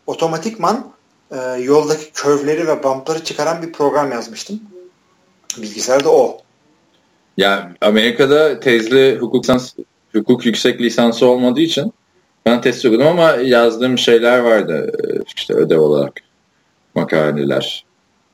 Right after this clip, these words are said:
Speaker 2: Intentional infliction of emotional distress falan. Çok ayrı
Speaker 1: Intentional
Speaker 2: konulardaydı.
Speaker 1: distraction, evet.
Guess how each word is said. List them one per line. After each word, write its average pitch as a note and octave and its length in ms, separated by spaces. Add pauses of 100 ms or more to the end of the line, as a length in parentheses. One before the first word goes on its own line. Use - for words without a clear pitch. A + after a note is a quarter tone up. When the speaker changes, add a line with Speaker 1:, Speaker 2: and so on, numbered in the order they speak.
(500)
Speaker 2:
Intentional G2 600
infliction G2+ 480
of G2+ 80
emotional G2+ 480
distress G2 460
falan. F2+ 320 (1160)
Çok F3 280
ayrı C#3+ 140
Speaker 1:
Intentional B2+ 320
Speaker 2:
konulardaydı. G#2 320
Speaker 1:
distraction, F#2+ 420
evet. - 380